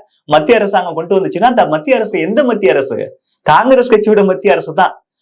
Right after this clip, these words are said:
அதுக்கப்புறம் தான் ரெண்டாயிரத்தி பதிமூணுல அது நடைமுறைக்கு வர ஆரம்பிக்குது. அப்புறம் பிற்காலத்துல வந்துட்டு கோர்ட் வந்துட்டு, சுப்ரீம் கோர்ட் அதை உறுதிப்படுத்துது. அடிப்படையில இதை கொண்டு வந்தது காங்கிரஸ் கட்சி தான்.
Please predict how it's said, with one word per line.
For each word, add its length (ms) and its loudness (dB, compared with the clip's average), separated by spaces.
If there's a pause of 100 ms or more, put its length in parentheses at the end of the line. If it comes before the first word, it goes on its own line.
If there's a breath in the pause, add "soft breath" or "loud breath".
அதுக்கப்புறம் 480 2
தான் 120 0
ரெண்டாயிரத்தி 360 0
பதிமூணுல 400 0
அது 120 0
நடைமுறைக்கு 460 -2
வர 200 0
ஆரம்பிக்குது. 360 -2
அப்புறம் 320 0
பிற்காலத்துல 500 0
வந்துட்டு 280 -4
கோர்ட் 340 -2
வந்துட்டு, 340 0
சுப்ரீம் 380 -2
கோர்ட் 160 0
அதை 140 2
உறுதிப்படுத்துது. 580 0 (460 loud breath)
அடிப்படையில 720 2
இதை 240 2
கொண்டு 320 0
வந்தது 320 2
காங்கிரஸ் 400 0
கட்சி 320 -4
தான். 480 0